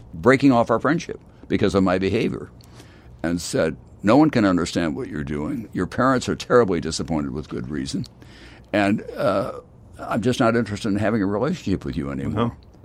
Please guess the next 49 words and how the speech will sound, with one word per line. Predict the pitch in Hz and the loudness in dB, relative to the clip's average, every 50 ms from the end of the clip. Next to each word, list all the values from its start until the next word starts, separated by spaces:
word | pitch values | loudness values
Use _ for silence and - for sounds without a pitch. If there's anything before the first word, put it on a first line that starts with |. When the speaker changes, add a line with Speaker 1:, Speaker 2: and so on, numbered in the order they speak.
| - 73 | 2 4
Speaker 1:
Big | 113 110 85 | 4 4 4
turnaround. | - 87 80 67 57 55 58 - - - - - - - - - - - - - | 2 0 0 0 -2 -6 -8 -12 -14 -16 -20 -20 -20 -20 -20 -20 -20 -18 -4 2
Speaker 2:
And | 131 131 135 151 156 156 123 95 | 4 6 6 4 2 -2 -8 -2
did, | 107 123 117 123 | 0 0 2 4
were | 123 123 127 | 4 4 6
you, | 127 123 110 95 - - - - | 6 4 0 -4 -8 -14 -14 -6
did | - 107 101 117 | -4 -2 2 4
you | 127 | 4
remain | 123 117 117 120 113 117 113 98 | 4 6 6 6 6 6 4 2
friends | - - 120 113 113 120 113 - | 2 2 4 4 4 4 2 0
forever? | - - 110 107 104 107 113 131 139 - - - - - - - | -2 0 2 2 2 2 0 -4 -6 -10 -14 -18 -20 -20 -20 -6
Speaker 1:
Fifty-four | - 107 98 - 113 - - 80 82 80 | -4 -4 -2 -2 -2 0 0 2 2 2
years | 73 78 78 78 69 78 - - - - - - - - - - | 2 2 0 -2 -4 -6 -12 -14 -16 -20 -20 -20 -20 -10 -6 -4
of | 78 71 | -4 -2
marriage | 82 69 69 69 64 62 60 - - | -2 -2 -2 -2 -4 -6 -8 -10 -12
at | - - | -12 -12
this | - - - | -14 -14 -14
point. | - - - - - | -12 -12 -12 0 4
Speaker 2:
Oh, | 120 120 131 139 135 120 | 6 8 8 8 8 6
I | 113 117 131 | 6 6 4
see. | 139 - - 123 110 107 110 - | 2 2 2 2 2 2 2 -2
Speaker 1:
<laughs> | - - - - - - - - - - - - - - - - | -2 -4 -8 -12 -14 -14 -14 -16 -16 -18 -20 -20 -20 -18 -6 -2
Speaker 2:
Oh, | 113 120 | 2 4
yes. | 120 117 113 110 95 - - - | 4 6 4 4 2 0 0 2
Speaker 1:
It | 104 95 101 | 4 4 6
was | 101 92 - | 4 4 4
a, | 110 92 87 - | 4 4 4 2
it | - 92 92 87 | 0 0 0 2
was | 92 82 92 | 2 2 2
a | 82 | 2
breakthrough. | - 98 101 107 92 - - 85 | 4 4 4 4 4 4 2 4
We | 82 92 107 98 | 6 8 8 8
had | 113 110 98 | 8 8 8
never | 110 120 127 151 147 127 | 8 8 8 8 8 8
dated | 110 95 85 80 80 82 82 | 8 8 8 8 6 2 2
because | 78 85 82 95 85 76 | 2 0 2 2 2 2
the | 90 87 | 4 4
line | 92 104 104 101 95 | 6 6 6 6 6
in | 85 80 82 | 4 4 2
our | 78 80 78 | 2 0 0
friends | - - 107 98 92 80 90 | 0 2 4 4 4 2 0
and | 82 73 | -2 -2
among | 73 80 82 - 85 82 78 | -4 -4 -4 -2 -2 -2 -2
the | 73 85 | -2 -2
two | - - 139 147 | -2 0 0 2
of | 92 | 2
us | 78 78 - | 0 0 0
was | 80 76 80 - - | 0 -2 0 2 2
that | 85 78 | 2 2